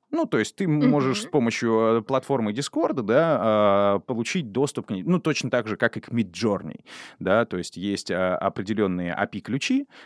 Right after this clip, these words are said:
Speaker 1: которые позволяют тебе встраивать его в какую-то платформу, и, э, собственно, уже пользователь, ты или я, или любой другой человек на этой самой платформе может с-,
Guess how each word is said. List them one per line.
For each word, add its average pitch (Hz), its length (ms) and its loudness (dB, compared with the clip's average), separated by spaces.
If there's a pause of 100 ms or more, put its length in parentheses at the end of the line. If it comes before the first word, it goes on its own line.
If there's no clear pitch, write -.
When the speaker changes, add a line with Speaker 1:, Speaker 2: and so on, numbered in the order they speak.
Speaker 1:
которые 107 360 0
позволяют 135 760 2
тебе 110 240 0
встраивать 104 720 0
его 104 180 0
в - 60 -16
какую-то 120 420 0
платформу, 240 720 0 (1040)
и, 185 400 6
э, 147 160 8
собственно, 151 520 0
уже 147 360 2
пользователь, 127 680 4
ты 165 160 -2
или 92 280 -2
я, 165 280 2
или 120 140 2
любой 110 320 0
другой 110 320 2
человек 185 600 0
на 127 200 0
этой 123 200 -2
самой 101 280 -4
платформе 156 460 0
может 117 320 -6
с-, - 60 -10